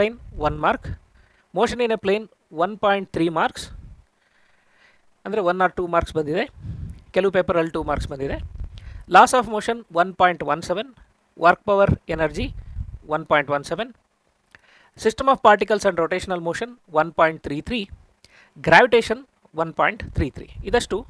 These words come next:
part one of the textbook. So, ನಿಮ್ಮ ಎನ್ ಸಿ ಆರ್ ಟಿ ಟೆಕ್ಸ್ಟ್ ಬುಕ್ ಪಾರ್ಟ್ ಒನ್ ಏನಿದೆ ಫಸ್ಟ್ ಪಿ ಯು ಸಿದು,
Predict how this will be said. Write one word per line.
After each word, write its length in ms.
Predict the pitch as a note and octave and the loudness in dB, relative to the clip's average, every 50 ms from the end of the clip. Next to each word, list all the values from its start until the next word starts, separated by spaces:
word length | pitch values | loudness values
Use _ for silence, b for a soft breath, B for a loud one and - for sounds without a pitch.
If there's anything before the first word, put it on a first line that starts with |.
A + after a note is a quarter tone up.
| - b b b b b b _ - | -20 b b b b b b _ 6
part 380 | F#3 G#3 B3+ C4 B3+ - G#3 | 8 10 10 8 6 4 2
one 280 | G3 G3+ G3+ A#3+ C4+ - _ _ _ _ _ _ - F3+ F#3 | 2 2 2 0 -8 -18 _ _ _ _ _ _ 4 4 4
of 60 | G3+ - - - _ _ _ _ _ _ _ _ _ _ _ _ _ _ _ _ - | 4 2 -4 -12 _ _ _ _ _ _ _ _ _ _ _ _ _ _ _ _ -4
the 80 | D#3 F3 | -4 -2
textbook. 500 | - F3 - - - C#3 - - - - - - - - - - - | -2 -2 -4 -4 -10 -14 -16 -16 -20 -20 -20 -20 -20 -20 -16 -10 -6
So, 200 | G3 F#3 F#3 - - - - | -4 -4 -4 -4 -8 -12 -12
ನಿಮ್ಮ 140 | F3+ F3 E3 | -8 -6 -4
ಎನ್ 180 | D3+ E3 F#3 | -4 -4 -4
ಸಿ 120 | F#3+ - A3 | 0 2 2
ಆರ್ 120 | A3 G3+ | 2 2
ಟಿ 60 | A3 | 0
ಟೆಕ್ಸ್ಟ್ 240 | G3 G#3 F#3 - - | -4 -6 -6 -4 -6
ಬುಕ್ 140 | G3+ - _ | -6 -2 _
ಪಾರ್ಟ್ 280 | - D#3+ F3 F3+ - | 4 4 4 4 2
ಒನ್ 180 | F3+ G#3+ A3 G3 | 0 -2 -2 0
ಏನಿದೆ 340 | F3 E3 D#3 D#3 E3+ B3+ C4+ | -4 -4 -2 0 0 0 -2
ಫಸ್ಟ್ 240 | - F#3+ F3 - _ | -2 -6 -10 -8 _
ಪಿ 80 | F3 | -6
ಯು 80 | E3 D#3+ | -6 -6
ಸಿದು, 320 | D3+ D#3+ D#3+ B3 D#4 E4 | -6 -8 -6 -6 -6 -8